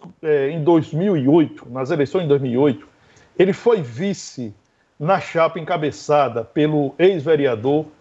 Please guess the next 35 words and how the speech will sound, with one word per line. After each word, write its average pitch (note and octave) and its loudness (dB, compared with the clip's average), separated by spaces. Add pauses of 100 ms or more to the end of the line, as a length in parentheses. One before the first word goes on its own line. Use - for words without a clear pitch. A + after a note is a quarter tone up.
(160)
Renato D3 0
Fernandes, C#3+ -2 (380)
do D#3 2 (240)
P F3+ 4
R, C3+ 2 (540)
hoje D3 0
P C#3 0
L. A2+ 0 (480)
Essa E3 2
chapa, D3+ -2
eh, C3+ -6
terminou C3+ 0
em B2 -6
dois B2+ 2
mil C3+ -2
e A#2+ -2
oito D3 0 (540)
com D3 4
uma D3 0
votação C#3+ 0
de C3+ -4
onze D3 0
mil D3+ 0
trezentos D3+ 2
e D3+ -2
seis C3 0
votos, C3 0
nove F3 0
vírgula D#3 0
dezessete C3+ -2
por A#2+ -6
cento C3 0
dos B2+ -2
votos B2+ 0
válidos, D3 0